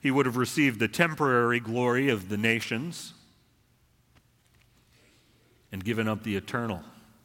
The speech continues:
glory of all nations. But that's not what he focuses on.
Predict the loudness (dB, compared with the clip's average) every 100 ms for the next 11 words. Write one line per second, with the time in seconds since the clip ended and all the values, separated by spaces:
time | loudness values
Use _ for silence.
0 | _ -16 -8 -6 -6 -6 -8 -8 -10 -10
1 | -14 -18 -20 -20 _ _ _ _ _ _
2 | -20 -20 -10 0 0 0 0 2 2 2
3 | 2 -2 0 0 0 -4 -6 -10 -10 -12